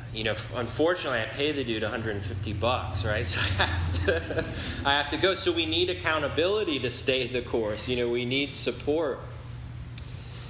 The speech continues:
And this other, you know, laziness, avoidance, rationalization, the other end of this that usually dislodges us is unrealistic expectations. You know, this sense of, uh, or also sometimes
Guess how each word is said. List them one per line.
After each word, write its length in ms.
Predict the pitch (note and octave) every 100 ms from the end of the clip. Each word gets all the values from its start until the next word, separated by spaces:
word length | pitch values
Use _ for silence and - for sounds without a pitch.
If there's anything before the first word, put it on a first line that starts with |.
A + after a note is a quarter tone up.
| - F#3
And 80 |
this 160 | F#3+ F#3+
other, 240 | F#3+ G3
you 160 | F#3 F3+
know, 80 | D#3+
laziness, 540 | D#3+ E3+ E3 E3 D#3+
avoidance, 440 | D3 C#3+ D3 C#3 C3
rationalization, 720 | C3+ C3+ C#3+ B2 C3+ C3 C3+
the 120 | C3
other 340 | E3+ F#3+ G3+
end 180 | E3+ C#3+
of 100 | C3
this 240 | C3 B2 C3
that 200 | B2+ A#2 A#2+ B2+
usually 420 | C3+ D3 C#3 C#3
dislodges 840 | B2 B2 A#2+ B2 A#2+ A#2+ A#2+ A#2 A#2
us 180 | G#2+
is 180 | A2 -
unrealistic 680 | C#3 D3 D3 C3+ B2 - A#2
expectations. 1040 | A2 - - - A2 G2 - D#2 - - - - - - - - - - - - - - - - - A#2+
You 100 | A#2
know, 300 | A2+ A2+ A2+
this 300 | B2 A#2+ -
sense 420 | D3 B2+ B2+ C3
of, 280 | A#2+ A2+ A#2+
uh, 280 | A#2 A#2 A#2
or 200 | D3 D3
also 400 | C#3 C#3+ C#3+ C#3+
sometimes 540 | B2 C3+ B2 B2+ A#2+